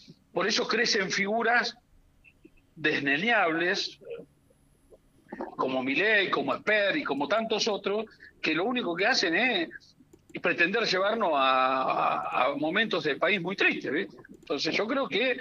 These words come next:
nos tenemos que dejar de joder, dejar de poner, de, de, de poner primero el carro adelante del caballo y ver que, eh, le haríamos muy mal al proceso latinoamericano y al pueblo argentino en su futuro.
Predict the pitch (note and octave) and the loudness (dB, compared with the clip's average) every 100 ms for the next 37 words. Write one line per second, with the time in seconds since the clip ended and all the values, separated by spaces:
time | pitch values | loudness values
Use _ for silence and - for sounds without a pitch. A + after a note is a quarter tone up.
0 | - - C3+ D3+ A#3 A3 D#3+ D3 B3+ A#3 | -8 -6 -2 0 0 0 0 2 2 2
1 | G#3+ A3 A#3 A3+ A3+ A3 - - - - | 0 0 2 2 0 -6 -12 -20 -14 -4
2 | C3+ A#3+ G#3+ D#3+ F3 F#3 F3+ D3+ D3 D3 | 0 2 2 0 0 0 2 2 2 2
3 | C#3+ D3 D3 - D3+ D#3 E3 G#3 D#3 E3 | 0 -2 -4 -2 -2 0 2 2 0 0
4 | G3+ F#3+ D#3+ C3+ - - - - _ _ | 2 2 2 -2 -4 -20 -20 -20 _ _
5 | _ - _ - - - G#3+ F#3 D#3+ E3 | _ -20 _ 0 2 4 2 4 4 4
6 | F#3+ F3+ F3+ G#3 G#3 F#3+ - A3 G#3+ E3 | 4 2 2 2 4 2 2 0 0 0
7 | D#3 F3+ A#3+ A3+ G#3 A#3+ B3+ - - _ | 0 0 -2 0 2 2 2 -2 -12 _
8 | - C#3+ - - - _ _ - D3+ C#3+ | -6 -6 -8 -20 -20 _ _ -10 -2 2
9 | D3+ G3+ A#3 G3+ F#3+ A3+ A3+ B3 G#3+ E3+ | 2 2 2 0 -2 -2 0 2 2 0
10 | E3 G#3+ F#3 E3 E3+ F3 G3 G3+ C#4+ B3+ | 0 0 2 2 2 2 2 0 0 0
11 | G3 E3 G3+ G3 E3+ F#3 F3+ G#3 F3 E3 | 2 0 0 0 0 -2 -2 -2 -2 -2
12 | C#3+ C#3 C3 A#2+ | -6 -6 -6 -8